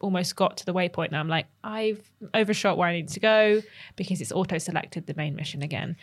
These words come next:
But I know that if it didn't do that, I would probably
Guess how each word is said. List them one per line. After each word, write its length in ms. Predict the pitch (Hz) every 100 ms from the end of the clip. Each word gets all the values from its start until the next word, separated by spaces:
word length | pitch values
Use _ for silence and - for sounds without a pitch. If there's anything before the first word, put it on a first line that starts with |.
| - -
But 120 | - 247
I 120 | 254
know 160 | 269
that 100 | 262
if 140 | 254 269
it 80 | 262
didn't 280 | 359 233
do 140 | 156 123
that, 280 | 156 208 262 - - - _ -
I 140 | 226
would 320 | 226 214 254
probably 520 | - 226 190 190 190